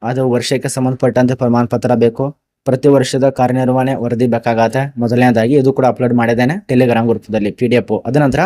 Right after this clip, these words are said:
ಮುಂಬಡ್ತಿ ನಿರಾಕರಿಸಲ್ಪಟ್ಟ ಎಂಬ ದೃಢೀಕರಣ, ಇದು ಕೂಡ ಅಪ್ಲೋಡ್ ಮಾಡಿದ್ದೇನೆ ಪಿ ಡಿ ಎಫ್ ಫಾರ್ಮ್. ಅದ ನಂತರ ನ್ಯಾಯಾಂಗ ಕ್ರಿಮಿನಲ್ ಮೊಕದ್ದಮೆ ಇಲ್ಲದ, ಅಂದ್ರೆ ಇಲಾಖೆಯಲ್ಲಿ ಯಾವುದೇ ರೀತಿ ತನಿಖೆ ಆಗಿಲ್ಲ, ನಮ್ಮ ಯಾವುದೇ ರೀತಿಯಾಗಿ ಕಾನೂನುಬದ್ಧ ಆಗಿದ್ದೀವಿ, ಕರೆಕ್ಟ್ ಆಗಿದ್ದೀವಿ ಅಂತ ಹೇಳಿ ಒಂದು ಪ್ರಮಾಣ ಪತ್ರ, ಅದು ಕೂಡ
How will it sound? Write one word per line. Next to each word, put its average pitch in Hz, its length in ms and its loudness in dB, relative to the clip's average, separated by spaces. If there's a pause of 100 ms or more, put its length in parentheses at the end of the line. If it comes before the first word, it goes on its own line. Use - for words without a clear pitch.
(460)
ಮುಂಬಡ್ತಿ 156 480 4
ನಿರಾಕರಿಸಲ್ಪಟ್ಟ 139 1040 0 (280)
ಎಂಬ 127 280 2
ದೃಢೀಕರಣ, 117 560 -2 (100)
ಇದು 127 180 -2
ಕೂಡ 135 120 -2
ಅಪ್ಲೋಡ್ 123 320 0
ಮಾಡಿದ್ದೇನೆ 120 320 0
ಪಿ 127 160 -6
ಡಿ 113 80 2
ಎಫ್ 113 120 0
ಫಾರ್ಮ್. 120 440 0 (320)
ಅದ 151 60 4
ನಂತರ 147 280 2
ನ್ಯಾಯಾಂಗ 147 420 2
ಕ್ರಿಮಿನಲ್ 139 680 0
ಮೊಕದ್ದಮೆ 131 640 -2
ಇಲ್ಲದ, 127 300 2 (440)
ಅಂದ್ರೆ 127 220 2
ಇಲಾಖೆಯಲ್ಲಿ 131 520 2
ಯಾವುದೇ 123 180 2
ರೀತಿ 127 200 -2
ತನಿಖೆ 120 360 -2
ಆಗಿಲ್ಲ, 120 300 0
ನಮ್ಮ 123 200 0
ಯಾವುದೇ 117 240 2
ರೀತಿಯಾಗಿ 123 480 0
ಕಾನೂನುಬದ್ಧ 123 600 0
ಆಗಿದ್ದೀವಿ, 120 560 0 (420)
ಕರೆಕ್ಟ್ 135 260 0
ಆಗಿದ್ದೀವಿ 127 280 2
ಅಂತ 120 120 -2
ಹೇಳಿ 175 280 0
ಒಂದು 127 200 2
ಪ್ರಮಾಣ 131 320 0
ಪತ್ರ, 131 220 0
ಅದು 135 180 2
ಕೂಡ 135 120 0